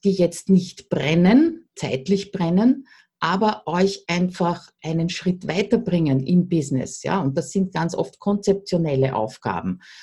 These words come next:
Sich zu überlegen, äh, Redaktionsplan überlegen, was veröffentliche ich nächstes Monat?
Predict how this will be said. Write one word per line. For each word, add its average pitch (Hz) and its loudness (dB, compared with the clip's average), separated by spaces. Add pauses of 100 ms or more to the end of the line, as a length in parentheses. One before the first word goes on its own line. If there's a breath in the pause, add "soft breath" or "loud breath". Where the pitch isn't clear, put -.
(120)
Sich 196 0
zu 196 0
überlegen, 180 2 (300 loud breath)
äh, 156 -6
Redaktionsplan 180 2
überlegen, 139 2
was 151 -4
veröffentliche 156 -2
ich - -8
nächstes 120 -6
Monat? 92 -6